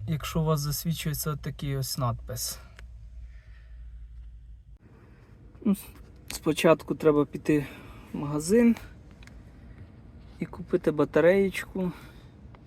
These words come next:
з таким ось надписом C R двадцять тридцять два.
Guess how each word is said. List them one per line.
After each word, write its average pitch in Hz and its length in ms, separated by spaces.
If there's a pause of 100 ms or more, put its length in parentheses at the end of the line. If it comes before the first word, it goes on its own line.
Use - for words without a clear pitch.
(1040)
з - 120
таким - 280
ось 165 380 (340)
надписом 147 840 (1400)
C - 200
R 175 300 (280)
двадцять 165 680
тридцять 151 680
два. 110 320